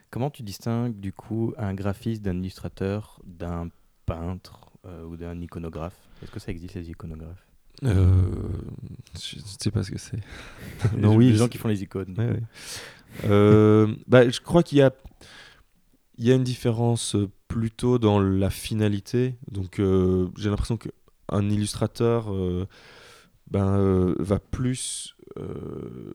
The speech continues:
Speaker 2: bah, vraiment travailler le, le, le sens, évidemment, mais, euh, le, le trait, le dessin, la technique, des choses comme ça. Le, le,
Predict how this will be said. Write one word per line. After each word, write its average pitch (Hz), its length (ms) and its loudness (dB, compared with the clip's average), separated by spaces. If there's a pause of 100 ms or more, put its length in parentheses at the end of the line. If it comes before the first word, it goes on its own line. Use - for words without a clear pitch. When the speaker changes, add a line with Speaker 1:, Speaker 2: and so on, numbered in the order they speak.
Speaker 2:
bah, 92 160 -2
vraiment 107 400 -2
travailler 113 800 -2
le, 98 260 -6
le, 92 380 -8 (400)
le 101 100 0
sens, 131 380 -2
évidemment, 110 560 -2
mais, 110 360 0
euh, 92 340 -2 (440)
le, 92 220 -2
le 92 160 0
trait, 117 580 0
le 110 120 -4
dessin, 107 600 -4
la 104 100 -4
technique, 110 540 -4
des 107 80 -8
choses 98 180 -12
comme 101 120 -12
ça. 139 260 -10 (920)
Le, 101 1160 0 (360)
le, 101 240 0